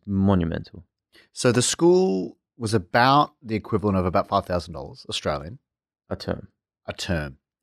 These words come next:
Speaker 1: Mm.
Speaker 2: So over three terms a year, two years, that's about thirty thousand dollars.
Speaker 1: Yeah.
Speaker 2: So you could pay that term to term.
Speaker 1: Yeah.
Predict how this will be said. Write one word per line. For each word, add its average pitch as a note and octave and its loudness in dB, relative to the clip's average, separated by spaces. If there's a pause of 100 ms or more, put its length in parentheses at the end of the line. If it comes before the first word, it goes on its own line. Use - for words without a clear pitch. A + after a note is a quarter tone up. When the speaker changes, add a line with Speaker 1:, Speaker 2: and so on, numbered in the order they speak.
Speaker 1:
Mm. - -10 (320)
Speaker 2:
So - 0
over G2+ 2 (220)
three E3+ 6
terms C3+ 4
a G2+ -2
year, C#3+ 8 (100)
two - -2
years, A2+ 4
that's - -2
about G#2+ 2
thirty A2+ 4
thousand F#2 2
dollars. - -6 (760)
Speaker 1:
Yeah. D#2+ -4 (380)
Speaker 2:
So - 2
you C#3 6
could C3 4 (800)
pay E3 4
that D3+ 4 (720)
term A#2 2
to D#3 -4
term. F#2+ -4 (260)
Speaker 1:
Yeah. F#2 -6